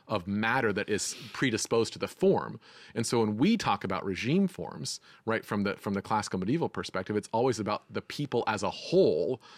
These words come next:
Speaker 2: right, and the ruler having an intrinsic relationship to each other.
Speaker 1: That's right. Yeah.
Speaker 2: Yeah.
Speaker 1: Yeah. And, and, and, and these aren't, i-, i-, you have to understand,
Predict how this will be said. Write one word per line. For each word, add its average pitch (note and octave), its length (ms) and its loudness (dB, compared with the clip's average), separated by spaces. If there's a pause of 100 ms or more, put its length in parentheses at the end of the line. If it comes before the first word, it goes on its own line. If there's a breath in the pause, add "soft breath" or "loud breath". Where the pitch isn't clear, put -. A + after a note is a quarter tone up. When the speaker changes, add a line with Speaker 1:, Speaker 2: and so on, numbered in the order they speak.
(200 loud breath)
Speaker 2:
right, A#2 240 2
and A2 120 0
the G#2+ 100 2
ruler B2+ 360 4
having A2 240 0
an G#2 80 -6
intrinsic B2+ 800 0
relationship G2+ 600 0
to F2+ 120 -6
each F2 220 -4
other. - 240 -4 (160)
Speaker 1:
That's - 220 -2
right. C#2 220 -6
Yeah. D#2+ 120 -4
Speaker 2:
Yeah. - 100 -4 (140)
Speaker 1:
Yeah. F#2+ 280 -2
And, G#2 100 -4
and, G#2+ 200 -2
and, A2+ 180 -4
and A#2 140 -4
these A#2 180 -4
aren't, D3+ 500 -6 (920)
i-, C3 40 -16 (100)
i-, A#2+ 120 -10 (600)
you A#2+ 160 -8
have D#3 180 -4
to - 120 -6
understand, A2 800 -6